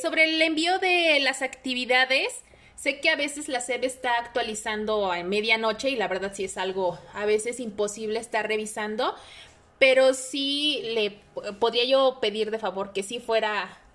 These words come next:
a las nueve <laughs> para que nosotros también nos dé tiempo. Más que nada, como ahorita ya tenemos un horario un poquito más cerrado, antes teníamos a lo mejor la posibilidad de enviar un poquito más tarde,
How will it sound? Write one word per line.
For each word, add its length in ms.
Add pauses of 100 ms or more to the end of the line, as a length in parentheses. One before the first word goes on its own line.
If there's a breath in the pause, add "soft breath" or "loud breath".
(120)
a 100
las 300
nueve 560 (140)
<laughs> 140
para 200
que 80
nosotros 280
también 260
nos 100
dé 100
tiempo. 340
Más 200
que 80
nada, 220
como 160
ahorita 200
ya 100
tenemos 360
un 100
horario 260
un 80
poquito 280
más 160
cerrado, 480 (420 soft breath)
antes 340
teníamos 460
a 60
lo 100
mejor 300
la 160
posibilidad 680
de 200
enviar 360
un 100
poquito 320
más 260
tarde, 520